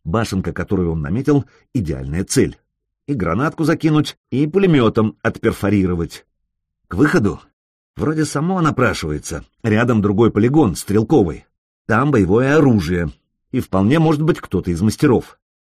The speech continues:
А они не станут попусту глаза пучить, когда увидят творящееся безобразие. Да, напрашивается.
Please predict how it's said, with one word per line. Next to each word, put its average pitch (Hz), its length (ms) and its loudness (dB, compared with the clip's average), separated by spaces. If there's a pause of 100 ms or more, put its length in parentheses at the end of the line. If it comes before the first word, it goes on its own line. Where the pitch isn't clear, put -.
А 98 120 -2
они 123 200 2
не 190 100 2
станут 190 500 0
попусту 139 500 0
глаза 117 400 2
пучить, 160 440 0 (200)
когда 117 280 2
увидят 110 420 2
творящееся 92 640 0
безобразие. 104 680 0 (800)
Да, 110 460 -10
напрашивается. 92 880 -6